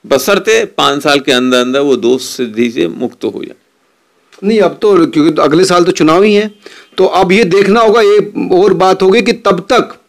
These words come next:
Speaker 2: यानी अगले एक डेढ़ साल में उनसे केस हटता है तो ठीक है, नहीं तो फिर अगर ये केस नहीं हटता,
Speaker 1: वो
Speaker 2: तो वो
Speaker 1: चुनाव भी नहीं लड़
Speaker 2: चुनाव नहीं
Speaker 1: सकते,
Speaker 2: लड़
Speaker 1: वो
Speaker 2: पाएंगे।
Speaker 1: चुनाव भी नहीं लड़ सकते। उनका तो राजनीतिक करियर तब तक के लिए समाप्त हो गया, जब तक वो पूर्ण रूप से दोष मुक्त न हो जाए।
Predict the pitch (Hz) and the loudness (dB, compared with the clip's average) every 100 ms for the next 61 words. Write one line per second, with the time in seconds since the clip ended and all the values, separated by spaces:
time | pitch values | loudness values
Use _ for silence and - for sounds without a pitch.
0 | - 185 202 160 180 202 196 175 196 170 | 0 2 2 2 2 2 2 2 0 2
1 | 170 180 196 196 196 180 - 190 190 190 | 2 2 2 4 2 0 0 2 2 0
2 | 185 165 165 190 190 190 - 190 214 202 | 0 -2 0 0 0 0 -2 0 2 2
3 | 202 202 190 - - - 170 170 185 190 | 0 0 0 -4 -18 -6 0 2 2 2
4 | 196 190 196 202 185 143 202 220 220 214 | 2 2 2 2 0 0 0 2 2 2
5 | 220 233 202 208 - 233 113 - 131 202 | 2 0 2 2 0 0 -2 0 -2 0
6 | 156 175 190 240 220 202 170 175 - 151 | 0 0 0 0 0 0 -2 -8 -4 -4
7 | - - 120 147 170 190 139 123 131 156 | -4 -2 0 2 2 2 2 2 0 0
8 | 175 151 135 120 143 160 - - 190 190 | -2 0 0 2 0 0 -4 -4 -4 0
9 | 170 147 - 117 110 101 113 131 156 139 | 0 0 -2 -4 -4 -2 0 0 0 0
10 | - 156 156 - 156 185 196 151 147 120 | 0 2 0 0 0 2 2 2 0 0
11 | 170 139 104 156 - - 127 139 - 135 | -2 0 0 0 -2 -6 -6 -6 -2 -2
12 | 110 104 92 - | -2 -4 -8 -8